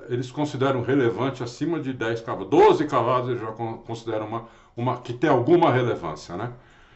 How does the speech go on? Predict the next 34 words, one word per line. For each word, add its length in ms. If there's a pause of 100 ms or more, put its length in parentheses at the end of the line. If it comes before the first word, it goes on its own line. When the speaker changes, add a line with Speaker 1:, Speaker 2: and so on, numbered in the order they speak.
(320)
Speaker 2:
Mas 500
antes 340
disso 360
tem 180
o, 240
tem 180
o 140
arrasto 400
do 100
carro, 360
que 200
dá 200
muito 340
mais. 420 (480)
E 40
naquela 340
matéria 500
lá 220
que, 480
que 100
a 40
gente 200
falou, 460
né, 180
do 120
triplo 360
D 100
R 240
S, 280 (400)
lá 140
mostra 400
por 180
que 220
que 340